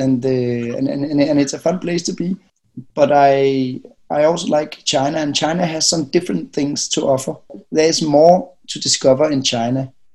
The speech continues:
Quality of life, objectively measured by, you know, the amount of leisure time, free time, the, the salary that people earn, standard of education in general,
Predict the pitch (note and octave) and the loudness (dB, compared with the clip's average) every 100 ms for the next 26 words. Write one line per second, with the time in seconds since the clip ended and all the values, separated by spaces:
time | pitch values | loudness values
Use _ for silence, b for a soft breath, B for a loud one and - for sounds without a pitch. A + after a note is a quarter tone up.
0 | _ _ _ _ - E3 F3 G3+ - F3 | _ _ _ _ -2 6 8 8 4 2
1 | B2+ C3 G#2 D3+ F#3 - - - _ _ | 2 4 6 4 4 -2 -18 -20 _ _
2 | - C#3+ - F3+ F#3 G3 F3+ D3+ D3 D3 | -2 0 4 4 4 -2 -2 0 2 2
3 | C#3+ E3 D3 - _ _ - C3 A#2 A2 | 4 2 0 -4 _ _ 0 2 4 2
4 | A2+ G#2+ G#2 _ _ _ _ _ _ - | 0 -4 -10 _ _ _ _ _ _ -4
5 | A#2 A2+ A2+ A#2 B2 A#2 C3 C#3+ C#3 B2+ | 0 0 -2 -2 2 2 4 2 0 -2
6 | - C3 C#3 - D#3 - C#3 C3 C3+ C#3 | -2 4 4 4 0 -2 2 2 2 0
7 | C#3 - - C#3+ C#3 C3+ C#3 C#3 C#3 C#3 | -2 -6 -2 -2 0 2 2 4 2 0
8 | C#3+ C#3 B2 B2 A#2 A#2 A#2+ B2 - C#3 | -2 -4 -2 0 2 0 -2 -4 0 0
9 | C#3 D#3 C3+ C3+ - C#3 C#3+ B2+ C3 C3+ | 2 2 0 -2 -4 -2 0 2 2 2
10 | C#3+ C3+ _ _ _ _ _ _ _ _ | 0 -6 _ _ _ _ _ _ _ _
11 | - C#3+ C#3+ C#3+ C#3 C3 B2 - C#3+ C#3+ | 2 4 4 4 2 -2 -4 -2 -2 0
12 | D#3+ D3 D3 - - C#3+ C3 - D3+ E3 | -2 -2 -2 -6 -2 -2 -2 0 2 4
13 | F#3+ D#3 C3 | 4 4 2